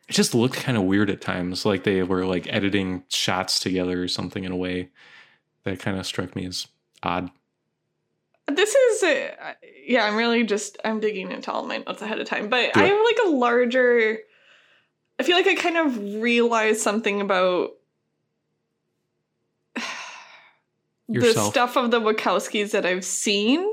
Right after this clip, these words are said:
Speaker 1: Okay.
Speaker 2: And it's that, like, nothing feels real. Like, everything feels like a prop, and
Speaker 1: Okay.
Speaker 2: every place they're in feels like either a set or, like, so,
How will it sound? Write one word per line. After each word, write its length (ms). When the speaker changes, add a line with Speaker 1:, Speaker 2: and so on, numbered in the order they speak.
Speaker 1:
Okay. 280
Speaker 2:
And 120
it's 280
that, 300
like, 160
nothing 800
feels 920
real. 640
Like, 300
everything 600
feels 520
like 180
a 60
prop, 560
and 180
Speaker 1:
Okay. 100
Speaker 2:
every 840
place 420
they're 280
in 440
feels 600
like 140
either 280
a 60
set 540
or, 140
like, 560
so, 1120